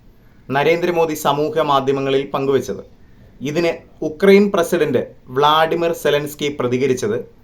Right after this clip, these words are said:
ഇങ്ങനെയാണ്. ലോകത്തിലെ ഏറ്റവും വലിയ ജനാധിപത്യ രാജ്യത്തെ നേതാവ് ലോകത്തിലെ ഏറ്റവും വലിയ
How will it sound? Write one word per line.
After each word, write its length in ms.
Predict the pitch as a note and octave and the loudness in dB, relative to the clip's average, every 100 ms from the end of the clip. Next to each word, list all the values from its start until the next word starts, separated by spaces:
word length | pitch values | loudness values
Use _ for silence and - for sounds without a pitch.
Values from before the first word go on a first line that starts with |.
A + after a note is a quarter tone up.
| - - - - - | -20 -20 -20 -16 -8
ഇങ്ങനെയാണ്. 520 | C3 D3 D3 G2+ - - - - - - - - - - | -4 -2 -2 -2 -6 -18 -20 -20 -20 -20 -20 -20 -18 -2
ലോകത്തിലെ 500 | D3+ F3+ G3+ G#3+ G#3+ | 4 6 6 6 8
ഏറ്റവും 600 | G3+ F#3 F#3+ G3+ G3+ G3+ | 8 8 6 8 6 8
വലിയ 360 | F3+ E3+ F3+ E3+ | 6 6 6 4
ജനാധിപത്യ 680 | D#3 D#3 D#3+ E3+ E3 E3+ | 0 2 2 2 -2 0
രാജ്യത്തെ 440 | D3+ C#3 C#3 D3 D3 | 2 2 0 -2 -2
നേതാവ് 500 | C3+ C3 C3 B2+ G2 - - - - - - - | 0 0 2 2 0 -6 -20 -20 -20 -20 -20 -4
ലോകത്തിലെ 440 | B2+ D3 D3+ E3+ D#3+ | 4 4 4 0 0
ഏറ്റവും 680 | D#3 D3+ D#3+ D#3+ - F3 E3 | 0 2 0 -2 -2 0 2
വലിയ 320 | D3 C#3+ B2+ | 2 2 2